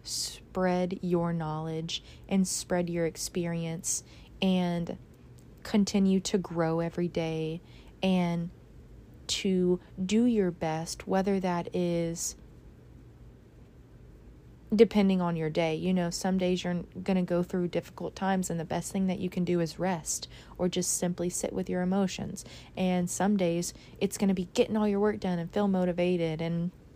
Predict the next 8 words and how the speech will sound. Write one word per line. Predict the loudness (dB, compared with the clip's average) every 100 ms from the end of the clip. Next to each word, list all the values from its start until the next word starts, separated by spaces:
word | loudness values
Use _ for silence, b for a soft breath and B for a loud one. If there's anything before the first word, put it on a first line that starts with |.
| -20 -20 -6 2
every | 4 4
day | 2 0
looks | -2 -4
different. | -6 -6 -6 -6
So | -2
never | 0 0 0 -2
judge | -2 -2 -2
yourself, | -4 -4 -4 -4 -8